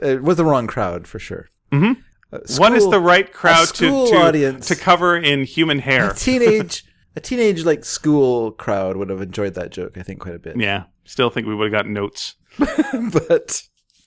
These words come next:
Speaker 1: maybe. Who knows?
Speaker 2: Yeah. Okay.
Speaker 1: I mean,
Speaker 2: Fair enough.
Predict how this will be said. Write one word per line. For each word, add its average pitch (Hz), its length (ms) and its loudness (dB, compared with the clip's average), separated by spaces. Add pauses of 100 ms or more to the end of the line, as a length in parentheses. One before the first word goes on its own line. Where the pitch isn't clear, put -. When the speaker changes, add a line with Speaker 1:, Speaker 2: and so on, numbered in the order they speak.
(380)
Speaker 1:
maybe. 123 360 0 (220)
Who 135 120 -8
knows? 85 240 -14 (280)
Speaker 2:
Yeah. 139 280 -4 (240)
Okay. 131 320 -2 (180)
Speaker 1:
I - 40 -6
mean, 147 120 2
Speaker 2:
Fair 190 100 2
enough. 104 220 -6